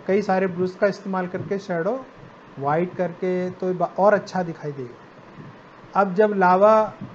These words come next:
यहाँ से निकलता है तो कुछ चिंगारियाँ भी निकलती हैं, sparkle, तो वो भी हम यहाँ पे बनाते हैं। तो इतना बनाने के बाद हम, हम यहाँ पे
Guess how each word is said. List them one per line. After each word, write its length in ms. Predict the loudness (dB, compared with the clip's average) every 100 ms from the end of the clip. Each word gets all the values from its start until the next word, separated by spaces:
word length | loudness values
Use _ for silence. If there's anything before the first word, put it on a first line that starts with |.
| -8
यहाँ 220 | -2 0
से 120 | 0
निकलता 480 | -2 0 0 0 0
है 100 | 0
तो 320 | 0 0 0 -4 -16 -20 -20 -12 -6
कुछ 120 | -4
चिंगारियाँ 540 | -2 2 4 4 2
भी 80 | 0
निकलती 420 | -2 -2 -4 -4
हैं, 40 | -10
sparkle, 540 | -6 -2 -2 -2 -8 -10 -14 -20 -18 -18 -20 -12
तो 80 | -6
वो 100 | -2
भी 120 | 2
हम 120 | 2
यहाँ 140 | 2 -2
पे 100 | -2
बनाते 420 | -2 -4 -6 -8
हैं। 80 | -10
तो 120 | -6
इतना 260 | -8 -6 -6
बनाने 300 | -4 -6 -6
के 120 | -6
बाद 260 | -4 -4 -4
हम, 140 | -6
हम 140 | -8
यहाँ 200 | -8 -8
पे 280 | -10 -10 -12